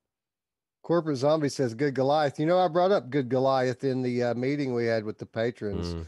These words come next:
Speaker 2: yep.
Speaker 1: because, uh, it's kinda cool what they did with the hands in that game. You can literally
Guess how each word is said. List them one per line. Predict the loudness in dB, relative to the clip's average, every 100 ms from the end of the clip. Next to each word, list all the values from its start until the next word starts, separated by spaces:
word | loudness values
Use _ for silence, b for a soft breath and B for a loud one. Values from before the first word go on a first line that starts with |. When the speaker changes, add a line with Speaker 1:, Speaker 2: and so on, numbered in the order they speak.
| -12
Speaker 2:
yep. | -10 -8
Speaker 1:
because, | -2 0 2
uh, | 2 0
it's | 0
kinda | 0 0
cool | 0 0 0
what | 0
they | -2 -4
did | -2 -4
with | -6
the | -8
hands | -6 -6 -6
in | -4
that | -4 -4
game. | -6 -8 b b
You | -4
can | 0 2
literally | 4 4 4 2 2 0 -2